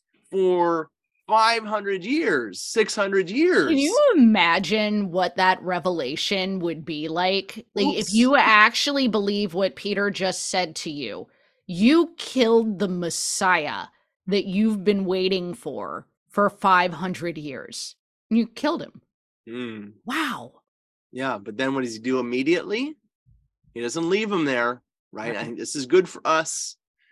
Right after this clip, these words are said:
Speaker 1: It's a very good for us to remember that while we love the cross, the cross is a door.
Speaker 2: Yeah.
Speaker 1: It's a door to the fullness of the gospel of Jesus Christ, which is the resurrection of Christ.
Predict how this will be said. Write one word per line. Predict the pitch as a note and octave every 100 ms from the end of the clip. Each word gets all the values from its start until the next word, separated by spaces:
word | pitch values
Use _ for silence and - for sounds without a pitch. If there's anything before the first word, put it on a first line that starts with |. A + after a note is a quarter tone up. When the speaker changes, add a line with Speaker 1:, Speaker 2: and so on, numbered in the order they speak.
| _ _
Speaker 1:
It's | _
a | A2+
very | G#2+ C3 C#3+ F3
good | G3 F#3+
for | - C#3
us | F3 E3 -
to | -
remember | C#3+ D3 D#3+ D#3+ D3+ D3 C#3+ C#3+ _ _ _ -
that | B2+ - _
while | B2+ B2 A#2+
we | B2 A#2+
love | B2 B2+ C3 D#3 E3+ D#3+
the | E3+
cross, | - F3+ D3+ G#2+ - - - - _ _ _
the | -
cross | - B2+ B2 C#3 -
is | C#3 B2+
a |
door. | A#2+ B2 A#2 G#2+ G2+ - _ _ _ _
Speaker 2:
Yeah. | D#3+ D3+ C3+ - _ _ _ _ -
Speaker 1:
It's | C3
a | B2+
door | A2+ C3 D3 D#3
to | - B2
the |
fullness | A2+ - C#3+ F3 F3+ C3+ - B2
of | A2
the | A#2
gospel | A2+ A#2+ C3 - - A#2
of |
Jesus | G2+ A2 - -
Christ, | - C3 G#2+ -
which | G#2+ -
is | G2+
the | G#2
resurrection | G#2+ G#2 G#2 G#2+ B2 - A#2
of | G#2 G2+
Christ. | - F#2+ - -